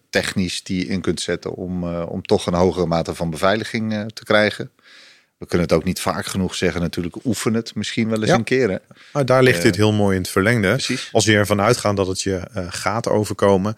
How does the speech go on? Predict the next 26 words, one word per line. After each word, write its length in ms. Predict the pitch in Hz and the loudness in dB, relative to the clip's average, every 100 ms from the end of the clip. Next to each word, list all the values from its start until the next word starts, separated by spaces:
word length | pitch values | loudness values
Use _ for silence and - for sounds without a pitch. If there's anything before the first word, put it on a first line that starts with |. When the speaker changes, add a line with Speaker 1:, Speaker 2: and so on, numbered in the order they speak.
| - | -4
Speaker 1:
Ja. 80 | 117 | -4
Speaker 2:
kun 180 | - 101 | -2 0
je 80 | |
nadenken 440 | 95 92 92 92 92 | 0 0 0 0 0
over 160 | 90 | 0
de 80 | - | -2
gevolgen, 460 | - 92 120 120 104 | -4 -2 0 0 -2
de 60 | - | -4
impact, 500 | 95 90 87 85 - | -4 -2 0 -2 -4
eh, 160 | - | -6
de, 280 | 87 85 90 | -6 -4 -6
de 100 | 92 | -4
processen 500 | 95 101 104 131 - | -4 -2 0 2 0
die 120 | 101 98 | 0 -2
op 80 | |
dat 120 | - 92 | -2 -4
moment 220 | 92 87 | -4 -6
gaan 160 | 92 | -4
lopen. 380 | 87 85 87 - - - _ | 0 2 0 -4 -18 -20 _
En 120 | 120 | 0
dat 200 | 101 92 | 2 2
kun 140 | - 98 | 2 0
je 120 | 90 | 0
ook 100 | 90 | 0
simpelweg 480 | - 87 87 87 - | -2 -2 -2 -2 -2
oefenen. 400 | - - 80 | -6 -6 -12